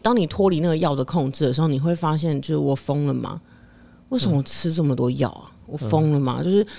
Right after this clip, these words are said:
Speaker 1: 会突然好像醒过来，然后觉得为什么我要吃这么多药？
Speaker 2: 好像突然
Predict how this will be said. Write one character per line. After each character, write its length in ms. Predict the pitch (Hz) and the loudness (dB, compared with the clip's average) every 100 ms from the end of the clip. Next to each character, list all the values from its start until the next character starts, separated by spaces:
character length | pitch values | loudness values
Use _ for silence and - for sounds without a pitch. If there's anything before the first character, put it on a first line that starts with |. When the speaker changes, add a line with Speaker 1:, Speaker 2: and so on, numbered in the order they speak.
| - - | -20 -2
Speaker 1:
会 120 | 269 | 2
突 80 | 262 | 4
然 80 | 196 | 4
好 100 | 156 | 2
像 100 | 196 | 0
醒 260 | - 135 | 0 -2
过 220 | 127 143 123 | 0 0 0
来， 60 | |
然 100 | 127 | 0
后 80 | 147 | -2
觉 180 | - 120 | -4 -6
得 240 | 101 65 151 - - - | -6 -6 -12 -16 -16 -8
为 80 | |
什 80 | 165 | -4
么 60 | 131 | -2
我 60 | |
要 40 | 117 | -2
吃 160 | - - | -6 -8
这 100 | 113 | -10
么 80 | |
多 140 | - 53 | -10 -12
药？ 100 | - | -12
Speaker 2:
好 420 | - - - 117 | -16 -20 -10 -2
像 140 | 127 | 0
突 180 | 131 110 | 0 2
然 140 | 104 | 2